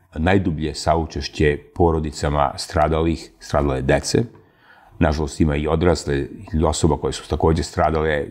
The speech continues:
znači, i ja svima izjavljujem saučešće. Izjavljujem saučešće i kolektivu te škole. Ovo je tragedija koja nije obeležila današnji dan i ovu godinu. Ovo je tragedija koja će ostati zapisana u našim životima kao nešto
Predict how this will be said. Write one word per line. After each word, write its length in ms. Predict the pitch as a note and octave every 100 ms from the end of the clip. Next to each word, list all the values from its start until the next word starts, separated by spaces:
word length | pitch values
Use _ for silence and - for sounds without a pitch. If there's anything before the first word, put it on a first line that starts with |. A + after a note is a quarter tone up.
| A#2 -
znači, 300 | - D2+ -
i 140 | D2 D#2
ja 120 | -
svima 440 | - - - G#2+ D#2
izjavljujem 420 | C#2+ D2 C#2+ - - _
saučešće. 680 | - F2 F#2 F2+ - - E2 - - - - - - - - - - _
Izjavljujem 340 | - F2 F2 D#2+
saučešće 520 | - E2 - D2+ -
i 40 |
kolektivu 540 | D#2 - G2+ D#2+ - D#2+
te 160 | -
škole. 520 | - - E2+ F#2+ F#2 D#2 - - _ -
Ovo 140 | A#2
je 40 |
tragedija 600 | A2 G#2 A#2 A#2+ A#2 A2
koja 520 | G2 A2+ G#2 G2 F2+ F#2
nije 200 | G2+ G#2
obeležila 420 | F#2+ G#2+ F#2 G#2
današnji 440 | F2+ G#2 F#2+ -
dan 260 | F2 G#2+ E2+
i 60 |
ovu 140 | E2 E2
godinu. 380 | E2 D#2+ E2+ D#2+
Ovo 160 | D#2+
je 60 | E2
tragedija 500 | E2+ F2 F#2 F#2 F2+
koja 160 | F#2
će 140 | E2 F#2
ostati 380 | E2+ - - E2+
zapisana 580 | F2 D#2 E2 - E2
u 40 | D2+
našim 320 | D2+ D2+ E2
životima 580 | D2 D#2+ D#2+ - E2 D2
kao 160 | - E2
nešto 600 | E2 - F#2+ E2+ D2